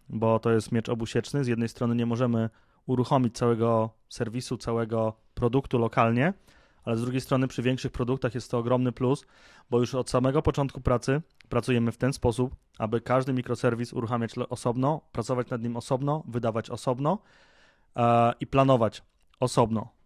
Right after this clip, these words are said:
zarówno wnętrze, jak i api, które taki mikroserwis wystawia. Dzięki temu, mimo tego, że całego produktu nie uruchomimy lokalnie,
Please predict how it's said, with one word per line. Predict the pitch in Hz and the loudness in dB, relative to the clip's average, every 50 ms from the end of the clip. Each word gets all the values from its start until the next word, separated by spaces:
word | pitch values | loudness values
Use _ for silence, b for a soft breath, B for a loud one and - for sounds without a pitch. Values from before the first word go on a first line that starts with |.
| _ _ | _ _
zarówno | - 113 117 120 120 117 127 120 117 113 113 - - | -4 -2 0 0 0 0 0 0 0 0 -2 -4 -6
wnętrze, | 117 113 123 123 127 139 - - - 131 | -4 -2 0 0 0 0 -2 0 2 2
jak | 123 120 117 - 120 | 2 2 0 -2 -4
i | 117 113 113 117 - | -4 -2 -2 -2 0
api, | 127 131 131 - 110 - | 0 0 0 0 -6 -10
które | - - 113 107 101 | -6 -4 -4 -4 -4
taki | - - - 117 | -6 -6 -6 -4
mikroserwis | 110 104 113 107 - 127 113 107 113 110 | -4 -4 -6 -6 -4 -4 -4 -4 -6 -6
wystawia. | 104 120 120 - 147 127 107 - - _ _ _ _ _ - | -8 -6 -4 0 0 0 0 -2 -8 _ _ _ _ _ -12
Dzięki | - 113 107 - - | -12 -12 -12 -8 -4
temu, | - 135 127 127 123 117 - b b b b b b - | -2 0 2 0 0 -2 -4 b b b b b b -4
mimo | 123 127 135 139 | -2 -2 0 2
tego, | - 151 131 127 | 2 2 4 4
że | 113 113 | 2 2
całego | - 117 117 123 123 139 | 2 2 2 4 4 2
produktu | - - 135 127 127 - - 123 | 2 4 4 4 2 2 4 4
nie | 113 113 | 6 6
uruchomimy | 113 117 113 - 127 127 135 147 143 | 6 4 4 2 4 4 4 4 4
lokalnie, | 139 135 - 127 117 113 117 123 151 | 4 4 6 6 6 6 6 6 4